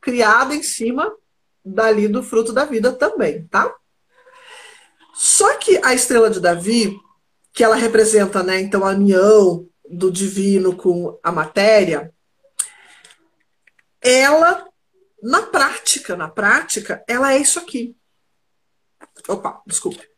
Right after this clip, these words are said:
<laughs> O Merkaba, tá? Mas o que que é o Merkaba?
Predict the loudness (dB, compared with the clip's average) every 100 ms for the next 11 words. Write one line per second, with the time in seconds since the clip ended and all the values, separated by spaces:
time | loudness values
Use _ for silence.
0 | -8 -6 -2 -2 -4 -12 -16 -20 -20 _
1 | _ -6 0 0 0 0 -2 -4 -8 _
2 | _ _ _ _ _ _ _ _ _ _
3 | _ 0 2 0 -4 _ _ _ _ _
4 | _ _ _ -2 0 0 0 0 2 2
5 | 2 0 0 -2 -4 -6 -6